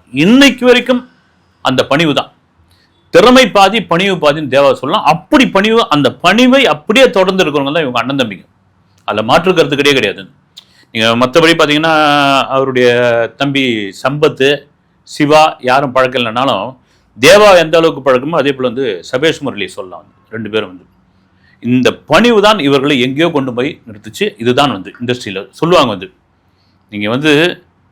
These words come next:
பணிவா இருந்தீங்கன்னா எங்க வேணாலும் போய் பொழைச்சிக்கலாம் அப்படின்னு வந்து ஒரு உதாரணம். அதை தாண்டி வந்து திறமைன்ற ஒரு விஷயம் இருக்கு இல்லைங்களா, அது ரொம்ப ரொம்ப முக்கியம். தன்னிடம் என்ன இருக்குதோ அதை வெளிக்கொண்டு வந்து அதை, அதை வந்து சேர்க்கறது, அதை வெளிப்படுத்துறது தான் மிக முக்கியமான ஒரு விஷயம். நான் கூட ஒரு தடவை,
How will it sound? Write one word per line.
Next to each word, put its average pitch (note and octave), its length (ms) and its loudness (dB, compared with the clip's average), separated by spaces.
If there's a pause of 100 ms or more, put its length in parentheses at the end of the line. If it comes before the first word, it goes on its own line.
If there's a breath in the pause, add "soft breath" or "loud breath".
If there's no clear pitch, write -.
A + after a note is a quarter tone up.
பணிவா A3 280 4
இருந்தீங்கன்னா E3 380 0
எங்க C#3+ 240 0
வேணாலும் D#3 200 0
போய் C3 220 -2
பொழைச்சிக்கலாம் A2 480 -4 (360)
அப்படின்னு F#2 240 -14
வந்து E2+ 220 -20 (400 loud breath)
ஒரு G2+ 140 -4
உதாரணம். D#3 340 2
அதை B2 180 2
தாண்டி D#3 300 -2
வந்து D3 260 -4
திறமைன்ற G3 420 2
ஒரு B2 160 0
விஷயம் G#2+ 280 -4
இருக்கு F#2 120 -14
இல்லைங்களா, G2+ 300 -6 (400)
அது A#2+ 160 2
ரொம்ப D3 200 0
ரொம்ப D#3 200 0
முக்கியம். D3+ 380 -6 (300)
தன்னிடம் G#3+ 560 4
என்ன G3+ 360 2
இருக்குதோ F3+ 460 2 (200)
அதை G3+ 300 2
வெளிக்கொண்டு A3+ 380 0
வந்து F3 400 0
அதை, G3 260 4 (240)
அதை E3 200 0
வந்து A3 320 -2
சேர்க்கறது, C#3+ 320 -2
அதை C#3+ 240 0
வெளிப்படுத்துறது E3+ 520 -2
தான் F3+ 160 -4
மிக D#3 200 -4
முக்கியமான F#3 460 -2
ஒரு B2+ 80 0
விஷயம். G#2 280 -10 (520 loud breath)
நான் A#2+ 120 -2
கூட D3 140 4 (800)
ஒரு B2 140 0
தடவை, D#3 240 4